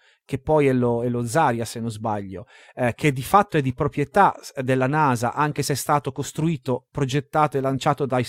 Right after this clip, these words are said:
dai russi e fa parte del segmento russo, eh, della stazione spaziale. E poi, eh, diciamo, il partner-, la partnership internazionale non russa ha costruito tutto il resto della stazione spaziale, quindi gli americani, gli europei, i giapponesi,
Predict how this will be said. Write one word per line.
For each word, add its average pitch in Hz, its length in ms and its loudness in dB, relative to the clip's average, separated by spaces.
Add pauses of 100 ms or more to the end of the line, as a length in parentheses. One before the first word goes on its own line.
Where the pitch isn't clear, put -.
dai 127 240 2
russi 143 460 -2
e 131 80 -2
fa - 160 -2
parte 185 400 2
del 123 120 -2
segmento 127 540 -4
russo, 120 460 -6 (400)
eh, 117 200 -2
della 113 220 0
stazione 107 460 -8
spaziale. 123 640 -4 (580)
E 277 100 2
poi, 160 320 6
eh, 135 120 -4
diciamo, 143 360 -2
il 147 100 -2
partner-, 185 520 4
la 156 120 4
partnership 160 920 0
internazionale 156 920 -2
non 170 260 2
russa 170 440 -2
ha 254 80 2
costruito 202 840 -2 (260)
tutto - 280 -6
il 135 60 2
resto 123 260 -4
della 120 200 -4
stazione 113 420 -8
spaziale, 143 480 -4
quindi 98 200 -14
gli 101 40 -10
americani, 143 600 0
gli 110 80 -6
europei, 156 540 2
i 120 40 0
giapponesi, 147 880 -2